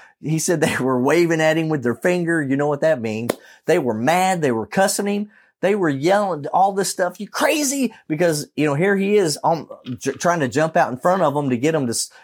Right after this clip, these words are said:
to get 'em to see him and to stop. And they're thinking, "This guy's nuts. He's crazy." But what they didn't realize was up ahead,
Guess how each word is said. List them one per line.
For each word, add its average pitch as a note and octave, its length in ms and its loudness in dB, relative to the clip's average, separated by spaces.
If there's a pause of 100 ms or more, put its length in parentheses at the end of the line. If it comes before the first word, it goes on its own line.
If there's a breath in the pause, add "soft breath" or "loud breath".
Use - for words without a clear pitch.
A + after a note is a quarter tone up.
(120 loud breath)
to C3+ 100 0
get B2+ 260 0
'em D#3 120 0
to A2+ 80 -4
see G3+ 340 0
him D3+ 80 0
and B2+ 140 0
to A#2 60 -2
stop. F#3 360 0
And C#3+ 140 0
they're F#3+ 100 4
thinking, D#3 380 -2
"This B3 200 2
guy's A#3+ 360 -2
nuts. B3 400 -2 (200 loud breath)
He's B3 200 2
crazy." A#3 380 -2
But B2+ 180 -4
what D#3+ 240 2
they E3 120 2
didn't C#3+ 300 0
realize C3 540 2
was G#2+ 400 0 (340 loud breath)
up D3 180 2
ahead, B2 640 2